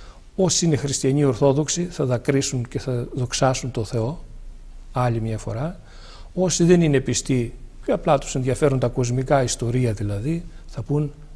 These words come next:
«Μωρέ, τόσα πράγματα δεν ήξερα, γιατί το είπα και εγώ μέσα μου,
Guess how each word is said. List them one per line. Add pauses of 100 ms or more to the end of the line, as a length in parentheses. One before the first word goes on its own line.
«Μωρέ, (580)
τόσα
πράγματα
δεν
ήξερα, (580)
γιατί
το
είπα
και
εγώ
μέσα
μου,